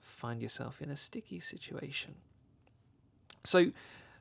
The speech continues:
say, for example, we do not need to intubate our patient, then now is a time to give a bit of sedation or some analgesia.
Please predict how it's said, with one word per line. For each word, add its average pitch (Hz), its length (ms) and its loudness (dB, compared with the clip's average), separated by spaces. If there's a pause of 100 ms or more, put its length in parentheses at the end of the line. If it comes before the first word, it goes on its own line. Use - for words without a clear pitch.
(600)
say, 127 240 2
for 120 120 0
example, 120 440 4
we 123 140 4
do 120 100 0
not 131 380 2
need 120 220 -2
to - 100 -2
intubate 120 360 -2
our 123 60 0
patient, 123 540 -2
then 131 240 6 (1000)
now 156 260 12
is 143 100 10
a 131 60 6
time 135 240 4
to 131 60 -2
give 127 340 6 (240)
a - 60 -4
bit 131 140 6
of 123 60 6
sedation 120 640 2
or 120 260 2
some 120 460 2
analgesia. 123 880 0